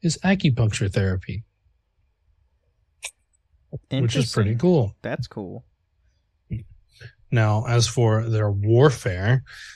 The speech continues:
Speaker 1: like other steppe nations, Zerrikanians specialize in mounted archery and sabermanship. Their legendary marksmanship skills are the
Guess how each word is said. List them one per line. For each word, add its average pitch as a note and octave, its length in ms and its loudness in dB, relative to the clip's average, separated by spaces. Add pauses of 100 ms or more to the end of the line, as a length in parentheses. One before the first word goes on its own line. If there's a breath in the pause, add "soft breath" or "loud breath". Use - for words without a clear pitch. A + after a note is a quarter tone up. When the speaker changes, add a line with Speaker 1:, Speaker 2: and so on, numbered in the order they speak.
(160 loud breath)
Speaker 1:
like A2 340 2 (140)
other E3+ 320 8
steppe C3 380 4
nations, A#2 640 2
Zerrikanians D3 1000 4
specialize A#2+ 680 2
in C3 320 2
mounted F3 500 4
archery A#2 840 -2
and F3 200 0
sabermanship. C3 1160 0 (1120)
Their A2+ 200 2
legendary C#3 580 4
marksmanship B2 680 0
skills E3 540 2 (120)
are B2+ 120 4
the A#2+ 120 2